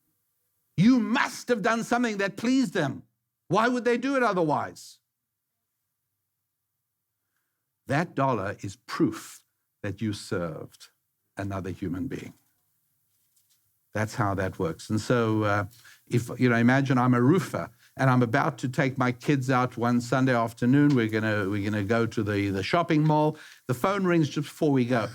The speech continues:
And, uh, it's a guy I know. He says, "You're a roofer, right?" I say, "Yeah." He says, "You gotta come over. There's a, a leak in our kitchen roof. The water's coming down in the middle of the kitchen. My wife is going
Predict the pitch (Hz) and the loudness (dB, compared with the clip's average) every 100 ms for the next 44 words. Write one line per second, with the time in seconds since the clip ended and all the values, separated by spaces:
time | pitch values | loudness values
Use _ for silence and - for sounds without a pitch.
0 | - - - 139 127 120 117 117 117 117 | -14 -20 -6 0 2 4 4 2 2 0
1 | - - 127 135 123 143 165 143 127 131 | -2 -4 -4 -2 0 2 2 2 2 2
2 | 127 127 151 135 196 233 214 240 269 175 | 0 0 0 2 2 2 2 2 0 2
3 | 131 156 196 147 135 160 175 269 285 - | 2 2 0 -2 -2 -4 -2 -2 -2 -6
4 | - _ 165 160 180 170 156 147 165 175 | -20 _ -2 0 0 2 2 2 2 0
5 | - 185 240 196 120 87 _ _ _ _ | -2 -2 0 -2 -2 -6 _ _ _ _
6 | _ _ - 147 135 135 127 120 135 127 | _ _ -2 0 2 2 2 0 2 4
7 | 170 214 - 151 131 131 214 - 180 151 | 4 2 0 2 0 -2 -4 -2 0 2
8 | 127 - _ - 202 302 247 - - _ | 0 -4 _ 2 4 4 0 -6 -20 _
9 | _ 160 202 233 190 - _ _ _ - | _ 0 2 2 0 -6 _ _ _ -6
10 | - 247 214 196 190 180 190 220 196 165 | 0 0 2 0 0 0 0 0 0 0
11 | - 240 220 220 - _ _ _ _ _ | -2 -2 -2 -4 -6 _ _ _ _ _
12 | _ _ 139 147 170 233 226 190 170 180 | _ _ -2 2 4 2 0 -2 0 0
13 | 147 | -2